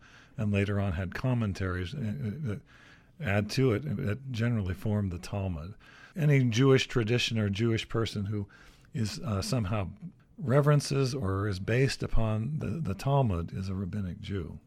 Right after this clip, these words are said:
And the major achievement of these Jews was to create a Judaism without the temple. With, it didn't,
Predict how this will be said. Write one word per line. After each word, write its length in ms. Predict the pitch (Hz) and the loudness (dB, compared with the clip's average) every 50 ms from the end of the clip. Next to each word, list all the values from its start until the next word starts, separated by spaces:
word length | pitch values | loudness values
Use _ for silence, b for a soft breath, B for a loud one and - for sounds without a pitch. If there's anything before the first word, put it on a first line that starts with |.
| _ _ _ _ _ _ _ _ _ _ _ _ _ - - | _ _ _ _ _ _ _ _ _ _ _ _ _ -8 -2
And 160 | 143 147 147 143 | 2 4 4 4
the 40 | |
major 360 | 139 151 165 180 160 147 139 123 | 4 4 4 4 4 4 2 2
achievement 580 | 110 - - 139 135 127 117 117 104 104 101 | 2 2 2 2 2 2 2 0 -2 -2 -2
of 260 | - 127 113 104 92 | -2 -4 -2 -2 -2
these 260 | 92 104 101 98 101 95 | -2 -2 -2 -2 -4 -4
Jews 440 | 101 107 104 104 104 101 92 - | -4 -2 -2 0 0 -2 -4 -4
was 260 | 156 143 113 107 95 - | -6 -6 -4 -6 -6 -6
to 140 | - - 98 | -8 -8 -8
create 480 | - - - 113 110 117 117 117 - | -8 -6 -4 -2 0 0 0 -2 -2
a 100 | - 123 | -6 -8
Judaism 760 | 95 95 101 110 107 98 101 98 98 92 85 101 98 101 104 - | -6 -4 -2 -2 0 0 0 -2 -2 -4 -4 -4 -4 -4 -6 -6
without 400 | 123 107 95 104 107 117 117 - | -6 -4 -4 -2 -4 -4 -4 -6
the 80 | 110 | -8
temple. 460 | 101 - - - - - 107 98 92 107 | -8 -6 -8 -10 -10 -10 -12 -12 -8 -8
With, 220 | 113 - - 135 | -8 -8 -8 -10
it 180 | 131 - 135 101 | -10 -10 -8 -4
didn't, 380 | 127 120 110 113 104 - 80 | -2 -2 -2 -2 -4 -4 -6